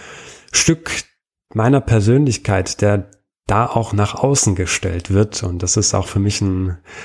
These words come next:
aufregender Moment. Ich lade dich da einfach ein, dir die Zeit zu nehmen und auch mal auf der Website vorbeizuschauen, friedrichstratmann punkt com.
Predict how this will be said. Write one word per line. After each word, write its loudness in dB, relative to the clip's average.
aufregender 2
Moment. 0
Ich -8
lade 0
dich 0
da -4
einfach -2
ein, 2
dir 0
die -4
Zeit 0
zu 0
nehmen 0
und -6
auch -6
mal -4
auf -6
der 4
Website 2
vorbeizuschauen, 0
friedrichstratmann -2
punkt -2
com. 0